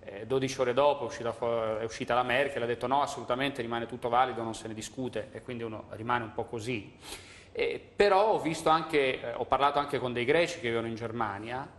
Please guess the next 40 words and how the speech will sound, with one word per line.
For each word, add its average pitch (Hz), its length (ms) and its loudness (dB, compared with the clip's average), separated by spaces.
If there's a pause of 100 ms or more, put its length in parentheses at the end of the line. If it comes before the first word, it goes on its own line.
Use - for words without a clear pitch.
eh, 120 520 -2
e - 80 -4
ho 165 100 2
visto 156 800 -2
che 143 80 -8
ci - 80 -12
sono 143 140 -2
due 147 480 2
atteggiamenti, 117 760 -4
o 170 80 4
l'atteggiamento 139 840 0
dei 120 140 -2
tedeschi 131 420 0
che 117 140 -2
dicono: 120 260 -2
"No, 139 200 2
noi 127 200 -2
non 120 80 -4
vogliamo 120 300 0
più - 180 -8
pagare 120 340 2
per 113 120 -6
la 113 100 -2
Grecia, 120 320 0
assolutamente 117 640 -4
no", 117 200 -2 (460)
perché 143 480 2
la 117 80 0
Merkel 123 560 -2 (200)
non 135 180 0
ha 135 80 6
spiegato 131 560 2
esattamente 113 580 -4
quello 107 220 -6
che 110 80 -10
succede 110 320 -4
alla 104 100 -6
sua - 160 -10
opinione 104 320 -10
pubblica, 104 520 -12